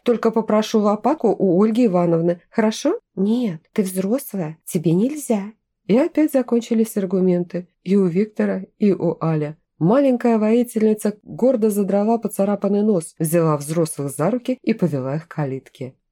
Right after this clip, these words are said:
"Настя, ты, конечно, все правильно говоришь, только об одном забыла". Пальмовский, наконец, прозрел.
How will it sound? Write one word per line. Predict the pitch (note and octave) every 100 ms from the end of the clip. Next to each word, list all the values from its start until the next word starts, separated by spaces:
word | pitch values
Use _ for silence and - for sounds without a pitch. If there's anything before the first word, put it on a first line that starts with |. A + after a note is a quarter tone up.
| _ _
"Настя, | E3 F3 - - C#3+ - _
ты, | - F3
конечно, | F3 F3 E3 D#3+ E3
все | - E3+
правильно | G3 F3 C3+ C3
говоришь, | C3+ C3+ C3+ C3 - _ _
только | D3 C3+ D3
об | E3
одном | F3 G3+
забыла". | D#3 C#3+ C3 C3 C3+ C#3+ _ _
Пальмовский, | E3+ D3+ C3+ - -
наконец, | C#4 C#4 F#3 C#3+ D#3 -
прозрел. | E3 D#3 - D3 C#3 C3+